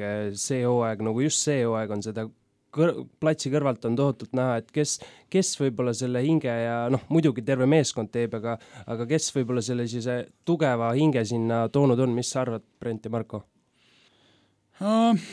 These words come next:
Speaker 2: ma arvan, et seal on nagu, seal on palju, palju erinevaid nüansse, et võib-olla õiged, õiged inimesed on leidnud endale nagu õiged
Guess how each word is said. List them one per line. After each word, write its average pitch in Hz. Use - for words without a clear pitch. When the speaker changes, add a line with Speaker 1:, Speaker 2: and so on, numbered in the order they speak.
Speaker 2:
ma 220
arvan, 262
et -
seal 226
on 214
nagu, 214
seal 180
on 180
palju, 190
palju 214
erinevaid 180
nüansse, 180
et 139
võib-olla 170
õiged, 185
õiged 226
inimesed 208
on 208
leidnud 202
endale 196
nagu 196
õiged 196